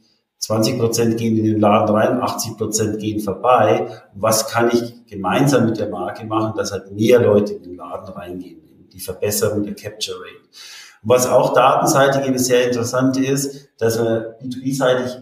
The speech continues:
overall halt sehen, dass wir mal ein Cross-Einkaufsverhalten sehen. Wir sehen, jemand, der bei Tommy Hilfiger einkauft, geht auch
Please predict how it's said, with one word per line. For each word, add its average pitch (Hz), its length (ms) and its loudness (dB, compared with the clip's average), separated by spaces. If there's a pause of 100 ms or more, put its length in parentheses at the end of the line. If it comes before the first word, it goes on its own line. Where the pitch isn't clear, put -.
(120)
overall 120 480 0
halt 113 220 -2
sehen, 127 560 -2 (140)
dass 113 160 0
wir 113 80 0
mal 110 160 0
ein 107 220 -2
Cross-Einkaufsverhalten 107 1700 0
sehen. 101 360 -4
Wir 90 100 -8
sehen, 113 580 -4 (160)
jemand, 117 600 0
der 104 120 2
bei 104 120 2
Tommy 104 320 -4
Hilfiger 131 520 0
einkauft, 120 720 2
geht 117 300 -4
auch 107 440 0